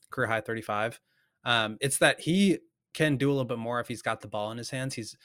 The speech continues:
kind of an unwilling and uncomfortable spot-up shooter. And so if the Bucks are gonna throw two at DeMar and help heavily on Vucevic, I think he could be somebody that, you know, does some stuff or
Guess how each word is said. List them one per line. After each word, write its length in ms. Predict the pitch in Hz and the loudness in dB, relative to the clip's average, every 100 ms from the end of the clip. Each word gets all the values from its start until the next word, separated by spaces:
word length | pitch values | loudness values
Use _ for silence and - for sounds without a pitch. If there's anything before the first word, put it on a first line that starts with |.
| _ - | _ -6
kind 140 | 147 | -2
of 80 | 147 | 0
an 100 | 131 | 0
unwilling 640 | 127 127 117 123 123 123 113 | -2 -2 -2 -2 -2 -4 -8
and 100 | 113 | -8
uncomfortable 880 | 120 123 - 117 123 117 120 120 - _ _ | -6 -6 -8 -6 -4 -2 -2 -4 -8 _ _
spot-up 380 | - 123 113 131 | -4 0 2 0
shooter. 400 | - 151 160 160 _ _ _ - | -4 -4 -4 -6 _ _ _ -10
And 160 | 127 | -6
so 420 | - 135 131 123 107 _ _ _ _ _ _ _ _ - | 2 4 6 2 -4 _ _ _ _ _ _ _ _ -16
if 100 | - | -4
the 80 | |
Bucks 240 | 120 123 - | 0 0 0
are 40 | |
gonna 140 | 127 127 | -2 0
throw 220 | 143 127 | 2 0
two 340 | - 135 127 | 2 0 2
at 140 | 117 - | 0 -2
DeMar 480 | 127 147 143 143 - _ - | 4 6 6 4 0 _ -6
and 420 | 123 120 117 113 | -4 -2 -4 -6
help 280 | - 139 143 | -4 -4 -2
heavily 440 | 135 127 131 127 | -4 -2 -2 -4
on 220 | 117 113 107 | -4 -8 -6
Vucevic, 580 | 120 - 143 147 - - _ _ _ - | -6 -4 -2 -2 -4 -8 _ _ _ -6
I 80 | 131 | -4
think 160 | 139 | -4
he 140 | 107 139 | -4 -4
could 180 | 143 | -4
be 120 | 123 123 | -4 -4
somebody 380 | 127 120 123 113 | -4 -4 -4 -4
that, 300 | 104 104 104 _ | -4 -4 -8 _
you 120 | 120 | -10
know, 360 | 104 101 101 - _ _ _ _ _ _ 135 _ - | -8 -8 -10 -14 _ _ _ _ _ _ _ _ -2
does 280 | 120 131 - | 0 0 0
some 200 | 135 135 | -2 -2
stuff 460 | - 127 139 - | -2 -2 -2 -4
or 240 | 113 104 | -6 -6